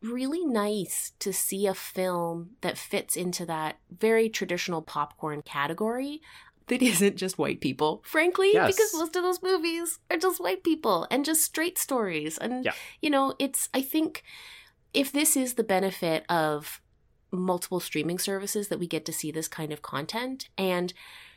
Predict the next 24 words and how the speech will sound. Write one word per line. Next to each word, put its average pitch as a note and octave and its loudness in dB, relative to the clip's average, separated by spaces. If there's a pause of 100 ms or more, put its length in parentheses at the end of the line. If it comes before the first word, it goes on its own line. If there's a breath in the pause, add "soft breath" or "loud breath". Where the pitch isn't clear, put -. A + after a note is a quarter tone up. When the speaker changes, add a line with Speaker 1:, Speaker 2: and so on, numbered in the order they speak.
(280 loud breath)
Speaker 1:
it's F#3 0
worth D4 2
noting, F#3+ 2
Joe, G#3+ 2
that F#3 0
in F3 0
Canada, A#3 -2
of E3+ -2
course, D#3+ -2
we F3 0
get F3 -4
most D#3+ -4
of - -10
our D3+ -2
Hulu D#3 -4
content D#3 -6
on D3 -6
the C#3+ -6
Disney G3+ -2
app. A3+ -4
So - -4
that's D#3 -2
where D3 0
Speaker 2:
Yep. D3+ -8